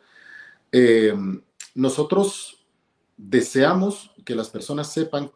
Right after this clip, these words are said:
qué somos y qué no somos. Somos un proyecto socialdemócrata, que es una de las expresiones de las izquierdas, porque las izquierdas son muchas, ¿verdad? Eh,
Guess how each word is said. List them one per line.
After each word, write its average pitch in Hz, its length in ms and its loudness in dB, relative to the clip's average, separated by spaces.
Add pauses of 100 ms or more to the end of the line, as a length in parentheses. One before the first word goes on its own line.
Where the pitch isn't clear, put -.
(240)
qué 139 160 0
somos 170 640 -4 (720)
y - 180 -4
qué 107 140 0
no 117 140 0
somos. - 580 -2 (520)
Somos 139 340 -6
un 160 100 -6
proyecto 156 460 2
socialdemócrata, 95 1120 -6
que 123 140 6
es 135 260 0
una 160 240 6
de 117 60 4
las 110 160 -2
expresiones 120 600 -8
de 120 100 -4
las 107 180 -10
izquierdas, 131 480 -4
porque 95 200 -12
las 95 160 -12
izquierdas 135 360 -4
son 113 160 -4
muchas, - 500 -8 (360)
¿verdad? - 280 -10 (680)
Eh, 113 600 4